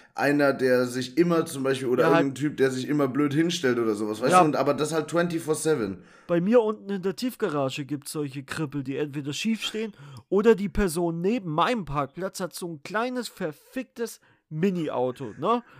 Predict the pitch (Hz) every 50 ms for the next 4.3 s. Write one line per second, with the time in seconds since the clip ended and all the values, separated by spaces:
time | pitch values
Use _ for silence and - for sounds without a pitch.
0 | - - - - - - 104 - - - - 95 - 95 113 92 90 - - -
1 | - 180 170 180 214 247 262 208 226 240 - - - 214 202 185 175 202 196 185
2 | 185 175 165 - - 202 196 202 208 214 208 - - _ _ _ _ _ _ _
3 | _ _ _ _ - - - 190 196 226 254 254 220 175 156 160 156 160 160 151
4 | - 175 180 202 226